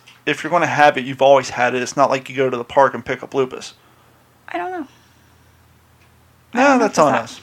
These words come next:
Speaker 2: Yeah, I guess I would have to look, but I, I know that people mostly get diagnosed with it in their thirties, and it's more common in women,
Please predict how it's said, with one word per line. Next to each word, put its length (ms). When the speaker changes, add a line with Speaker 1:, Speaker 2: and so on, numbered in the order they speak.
Speaker 2:
Yeah, 180
I 100
guess 280
I 100
would 100
have 120
to 300
look, 340
but 120
I, 220
I 80
know 200
that 180
people 360
mostly 420
get 220
diagnosed 720
with 180
it 220
in 280
their 180
thirties, 640
and 440
it's 340
more 680
common 320
in 140
women, 440